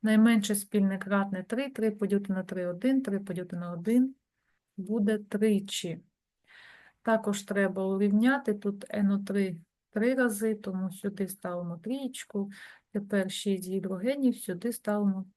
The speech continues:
трієчку. Тепер все урівнялося. Якщо амфотерні основи — це нерозчинні основи, а нерозчинні основи розкладаються при нагріванні.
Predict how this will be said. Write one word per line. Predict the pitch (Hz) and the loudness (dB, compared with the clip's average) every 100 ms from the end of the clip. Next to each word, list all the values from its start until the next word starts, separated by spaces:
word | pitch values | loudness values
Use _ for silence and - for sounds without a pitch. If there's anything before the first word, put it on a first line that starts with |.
| - | -10
трієчку. | 180 165 165 - - | -6 -6 -8 -10 -12
Тепер | - - 269 294 | -12 -4 -2 -2
все | 269 208 214 | -4 -2 0
урівнялося. | 208 196 185 170 170 165 - - _ _ _ - - _ _ _ _ - | 0 -2 -4 -6 -8 -10 -14 -18 _ _ _ -20 -20 _ _ _ _ -2
Якщо | 220 - 311 | -2 0 0
амфотерні | 294 262 240 254 254 226 | 0 0 0 2 4 4
основи — | 220 214 226 233 220 185 175 170 - - | 4 2 2 4 4 2 -2 -6 -10 -6
це | 202 | 2
нерозчинні | 196 262 285 269 269 277 269 | 4 4 2 -2 -4 2 6
основи, | 247 247 233 226 214 202 196 _ _ _ _ _ | 6 4 2 2 0 -4 -6 _ _ _ _ _
а | - 196 | -2 6
нерозчинні | 202 214 214 208 226 202 | 6 8 4 2 4 4
основи | 185 - 233 269 269 | 4 2 4 4 4
розкладаються | 240 196 - 180 175 226 226 214 220 208 | 2 0 -2 -2 2 4 2 0 -2 -4
при | 220 262 294 | -2 -2 2
нагріванні. | 214 165 175 160 170 170 160 | 2 2 -2 -4 -2 -2 -2